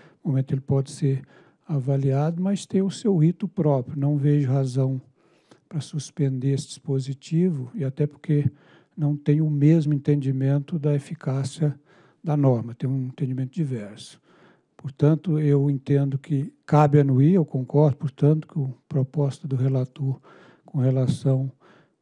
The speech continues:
ao item B, a linha B aqui da proposição de voto, mas não, não concordo com a suspensão do dispositivo. Acho que até se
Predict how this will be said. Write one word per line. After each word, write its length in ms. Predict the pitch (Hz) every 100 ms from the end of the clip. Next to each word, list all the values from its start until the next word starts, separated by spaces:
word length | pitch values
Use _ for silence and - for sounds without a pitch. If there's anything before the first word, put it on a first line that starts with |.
| -
ao 360 | 151 135 131
item 640 | 131 131 143 135 131 131 294 262 160
B, 260 | 139 151 156 117
a 80 | 147
linha 320 | 120 131 131
B 260 | 113 143 151
aqui 260 | 139 -
da 180 | 139 131
proposição 640 | 123 139 139 131 - 135 127
de 100 | 139
voto, 520 | 139 147 175 - - _ - _ _ _ -
mas 280 | 139 139
não, 480 | 131 139 135 143 147 143 - _ _ _ _ _ _
não 220 | 240 135 135
concordo 640 | 151 135 143 135 139 135
com 460 | 135 147 143 147 147
a 60 | 127
suspensão 600 | 147 - 151 139 - 143
do 100 | 139
dispositivo. 920 | 135 - 156 143 143 - 147 160 - _ _ _ _ _ _
Acho 320 | 185 139 127
que 140 | - 147
até 380 | 135 - 139
se 400 | 135 - 147 131